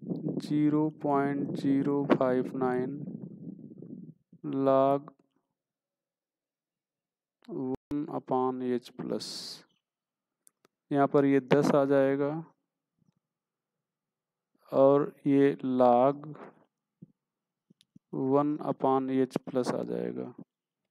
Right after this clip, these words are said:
अब यहाँ पर ध्यान दें, तो अगर हम लोग इसकी बात कर रहे हैं तो दस minus log एच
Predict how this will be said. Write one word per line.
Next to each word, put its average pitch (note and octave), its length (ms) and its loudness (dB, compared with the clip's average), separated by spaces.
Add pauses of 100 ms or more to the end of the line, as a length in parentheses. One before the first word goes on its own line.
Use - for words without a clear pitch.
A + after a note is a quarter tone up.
(1700)
अब C#3 120 0
यहाँ C#3+ 160 4
पर D#3 160 0
ध्यान C#3 260 0
दें, D3 260 0 (680)
तो D3+ 180 6 (100)
अगर D3+ 180 6
हम C#3+ 140 10
लोग D3 180 12
इसकी C#3+ 300 10
बात C3+ 240 12
कर C#3 180 12
रहे C3 300 8
हैं D3+ 240 4 (960)
तो D3 180 12
दस D3+ 340 12 (3000)
minus D3 600 6
log C3 480 10 (320)
एच C3 400 6